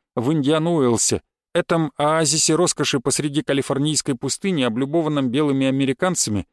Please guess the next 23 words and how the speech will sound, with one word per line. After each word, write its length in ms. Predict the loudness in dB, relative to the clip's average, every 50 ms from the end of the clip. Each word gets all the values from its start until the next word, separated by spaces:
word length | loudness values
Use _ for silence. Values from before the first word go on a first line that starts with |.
| _ _
с 100 | -4 -2
солидными 540 | 0 0 0 2 0 0 0 0 0 0 0
банковскими 640 | 0 0 0 0 0 -2 -4 -4 -4 -2 -2 0 0
счетами. 680 | 0 0 -2 -2 -4 -4 -2 -2 -2 0 -2 -4 -6 _ _ _ _ _ _ _ _ _ _ _ _ _ _ _ _ _ _ _ _ _ _ -6
Шестнадцать 720 | -4 -2 0 0 0 0 0 -2 -2 -2 -4 -6 -6 -4
тысяч 340 | -4 -4 -2 0 -2 -2 -2
зрителей 420 | -4 -2 -2 -2 -2 0 0 0 2
на 140 | 0 0
трибунах 440 | 0 -2 -4 -2 -2 -2 -2 -2 -4
центрального 600 | -4 -4 -4 -2 0 0 0 0 0 0 -2 -2
корта 500 | -2 -2 -2 -2 0 0 0 0 0 -2 -8 _ -6
выкрикивали 580 | -4 -4 -4 -2 -4 -4 -4 -2 -2 0 0
оскорбления 800 | 0 0 0 0 -2 -2 0 0 0 0 2 2 2 2 0 -2
и 180 | -4 -2 -2 0
освистывали 640 | 0 0 0 -2 -2 -2 -2 -2 -2 -2 -2 -2 0
сирену 420 | -2 -2 -2 -2 0 0 0 2
во 120 | 0 0
время 280 | 0 0 0 0 0 -2
финального 480 | -2 -2 -2 -2 0 0 0 0 0 0
матча 460 | 0 -2 -2 -2 -2 0 0 -2 -2 _ _ _ _ -4
против 340 | -2 -2 0 -2 -4 -4
Ким 260 | -6 -4 -2 -2 -2 0
Клейстерс. 720 | 2 2 2 4 4 2 0 -2 -2 -2 -2 -2 -4